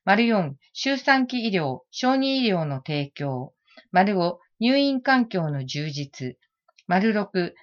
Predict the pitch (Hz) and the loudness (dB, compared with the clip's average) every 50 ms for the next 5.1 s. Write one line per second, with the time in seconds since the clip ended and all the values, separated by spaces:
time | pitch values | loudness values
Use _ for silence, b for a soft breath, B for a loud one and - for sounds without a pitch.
0 | b _ - 202 220 247 262 269 277 262 262 254 - - 262 254 247 233 240 240 | b _ 4 6 6 8 8 6 4 4 2 0 -2 0 2 2 2 4 2 2
1 | 233 233 233 - 226 226 220 214 - - 143 131 131 - - - 165 180 160 147 | 0 0 0 0 0 0 0 -2 -4 -6 -6 -4 -6 -6 -8 -6 -4 -4 -4 -2
2 | 180 180 175 165 165 165 147 - - - 147 147 - _ _ - - 254 - - | -2 -2 -2 -2 -4 -8 -10 -10 -10 -10 -10 -10 -10 _ _ -6 -6 -6 -6 -10
3 | - 196 - 180 160 156 143 143 147 139 139 95 92 147 - - - b b b | -8 -4 -2 -2 -2 -2 -4 -6 -6 -6 -6 -6 -8 -8 -10 -12 -20 b b b
4 | b b b b b b - - 254 247 240 233 247 240 233 233 240 226 226 233 | b b b b b b -2 2 2 4 4 4 2 2 4 6 6 8 8 8
5 | 226 226 | 8 6